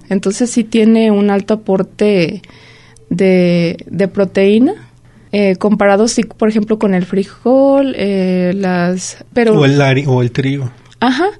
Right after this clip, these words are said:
Speaker 1: Sin embargo, pues, no se puede sustituir por ese tipo de cosas por sus características, sobre todo dulces, ¿verdad? Pero en condiciones, ¿cómo diría? En propiedades nutrimentales sí se cataloga como una legumbre,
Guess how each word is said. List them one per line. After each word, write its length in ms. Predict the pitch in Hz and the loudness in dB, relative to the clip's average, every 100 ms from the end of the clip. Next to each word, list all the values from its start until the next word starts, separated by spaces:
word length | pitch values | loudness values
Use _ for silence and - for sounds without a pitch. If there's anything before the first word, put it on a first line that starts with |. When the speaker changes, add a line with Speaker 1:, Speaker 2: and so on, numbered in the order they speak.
| - - - - | -16 -20 -20 -6
Speaker 1:
Sin 140 | 247 226 | 0 2
embargo, 240 | 214 208 | 4 2
pues, 140 | 254 | 2
no 60 | 220 | 2
se 100 | 254 | 0
puede 240 | - 226 | 0 0
sustituir 500 | 240 220 202 196 185 | 2 0 0 2 0
por 140 | 185 208 | 2 0
ese 120 | 220 | -2
tipo 260 | 220 208 214 | -4 -2 0
de 100 | 190 | 0
cosas 320 | 202 208 233 | -2 -2 -4
por 200 | - 196 | -4 -4
sus 280 | 190 185 - | -2 -2 -2
características, 880 | 202 202 190 202 208 208 - 196 | -2 -2 0 0 0 -2 -4 -4
sobre 220 | 185 175 170 | 0 0 0
todo 760 | 175 196 196 202 196 175 147 | 0 2 4 4 4 4 2
dulces, 440 | 170 269 359 220 196 | 2 2 2 0 0
¿verdad? 320 | 190 214 254 | 0 0 0
Pero 180 | 214 190 | 0 2
en 100 | 185 | 2
condiciones, 1200 | 202 196 196 - 226 226 254 277 285 202 185 - - - - - - - - - - | 0 0 0 -2 0 4 4 4 2 2 -2 -10 -20 -20 -20 -20 -20 -20 -20 -20 -14
¿cómo 240 | - 233 226 | -4 0 2
diría? 360 | 196 190 185 | 4 4 2
En 80 | 185 | 0
propiedades 640 | 202 208 208 202 202 247 | 0 0 2 2 2 2
nutrimentales 760 | 240 202 190 185 185 220 277 311 | 2 0 0 0 0 0 0 0
sí 140 | 214 | -2
se 220 | 202 226 | -2 -2
cataloga 560 | 220 190 190 185 185 220 | -2 -2 0 2 2 0
como 380 | 208 190 180 180 | 0 2 2 2
una 220 | 190 196 | 2 2
legumbre, 640 | 196 175 175 220 233 - | 2 2 2 4 2 0